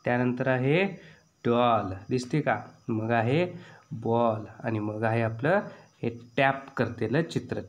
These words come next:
छत्री घेऊन तो काय करतोय? डान्स करतोय, बरोबर आहे का? किंवा एका पायावर तो, एका पाय आपला आपटतोय. मग आता मला सांगा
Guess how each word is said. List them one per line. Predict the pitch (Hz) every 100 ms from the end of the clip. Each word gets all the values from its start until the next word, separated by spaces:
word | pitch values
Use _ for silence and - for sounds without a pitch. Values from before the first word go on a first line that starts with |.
| 120
छत्री | 117 117
घेऊन | 110 113 113
तो | 113
काय | 107
करतोय? | 104 - - 185 196 - - -
डान्स | 117 104 101
करतोय, | - 104 98 107 98 98 107
बरोबर | 104 131 185
आहे | 196
का? |
किंवा | 117 113 - 120 117
एका | 110 110
पायावर | 110 107 104
तो, | 104 185 240 - - - - -
एका | 120 117
पाय | 113 123 151
आपला | - 120 165 -
आपटतोय. | - - 107 - - 156 123 80 - - - - -
मग | 175 175
आता | - 143
मला | 151 175
सांगा | 175 135 113